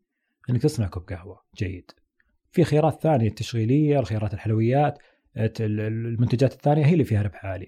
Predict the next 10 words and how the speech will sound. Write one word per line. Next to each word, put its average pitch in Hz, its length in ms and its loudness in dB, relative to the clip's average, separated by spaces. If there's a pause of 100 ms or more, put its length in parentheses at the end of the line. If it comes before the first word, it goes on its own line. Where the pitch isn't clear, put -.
أو 123 100 6
هي 143 40 6
اللي 156 100 4
تقدر 131 140 4
تربح 110 280 -2
فيها 127 180 2
بربح 113 220 0
كويس 151 420 2
واستمرارية. 107 920 -4 (480)
آه، 113 380 0